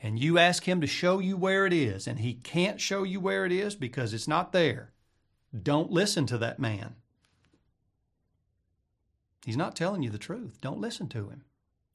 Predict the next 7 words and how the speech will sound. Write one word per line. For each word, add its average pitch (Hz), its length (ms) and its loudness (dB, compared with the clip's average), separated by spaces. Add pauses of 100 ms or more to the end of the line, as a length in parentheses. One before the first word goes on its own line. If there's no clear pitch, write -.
(760)
Our 151 200 6
Lord 165 240 6
said, 143 200 4
"I 196 260 10
am 226 200 4
the 247 80 2
way. 185 440 4